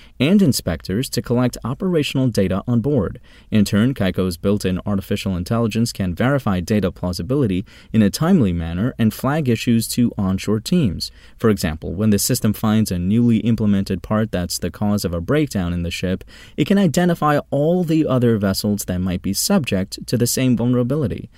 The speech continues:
While Fussek declined to share the firm's financial performance, the C E O said the markup is very positive and the startup is on a strong path to profitability.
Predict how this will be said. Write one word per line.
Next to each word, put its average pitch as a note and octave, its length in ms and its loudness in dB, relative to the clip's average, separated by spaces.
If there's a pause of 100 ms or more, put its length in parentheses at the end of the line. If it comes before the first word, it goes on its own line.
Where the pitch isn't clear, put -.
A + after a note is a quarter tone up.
(260)
While G2+ 100 2
Fussek A2 320 0
declined C3 560 2
to G#2+ 100 -4
share C3+ 360 2
the G#2+ 100 0
firm's A#2+ 340 0
financial C#3 480 -2
performance, F2 640 -4 (320)
the A2 100 0
C A3 380 2
E A#2 60 2
O G2 120 4
said B2 280 0
the A2+ 80 4
markup F3+ 480 2
is C3 240 2
very C#3 340 0
positive F#2+ 540 -2
and A#2+ 180 2
the A#2 60 2
startup D#3 500 0
is C3+ 340 0
on D3+ 140 -4
a D#3+ 60 -4
strong D3 340 -2
path G2 360 -2
to - 100 -4
profitability. F2 840 -6